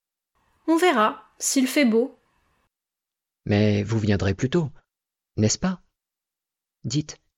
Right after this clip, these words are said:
Speaker 2: Luce. Ils étaient à la station.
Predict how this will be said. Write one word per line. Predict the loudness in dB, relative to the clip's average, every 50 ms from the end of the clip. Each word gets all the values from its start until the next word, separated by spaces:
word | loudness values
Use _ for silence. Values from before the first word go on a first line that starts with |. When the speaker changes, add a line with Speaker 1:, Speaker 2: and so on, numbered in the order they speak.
| _ _ _ _ _ _ _ _ _ _ _ _ _ _ _ _ _ -6
Speaker 2:
Luce. | -2 -2 0 0 -2 -4 -8 -10 -16 _ _ _ _ _ _ _ _ _ _ _ _ _ _ _ _ _ _ _ _ _ _ _ _ _ _ _ _ _ _ _ _ -6
Ils | -2 -2 0 0 0
étaient | 2 0 0 0
à | 0
la | -2 -2
station. | -4 -4 -6 -8 -6 -6 -6 -6 -6 -6